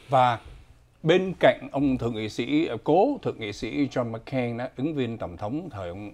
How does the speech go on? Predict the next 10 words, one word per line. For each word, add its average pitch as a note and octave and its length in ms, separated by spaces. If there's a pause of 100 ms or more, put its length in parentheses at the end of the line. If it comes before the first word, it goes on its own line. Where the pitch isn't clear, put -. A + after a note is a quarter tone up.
(140)
Obama, G#2+ 460 (580)
còn A#2+ 260
có C#3 200
một C3+ 260
thượng A2+ 240
nghị A2 200
sĩ - 240
khác G3+ 320 (180)
thẳng A#2+ 380
thừng A2+ 340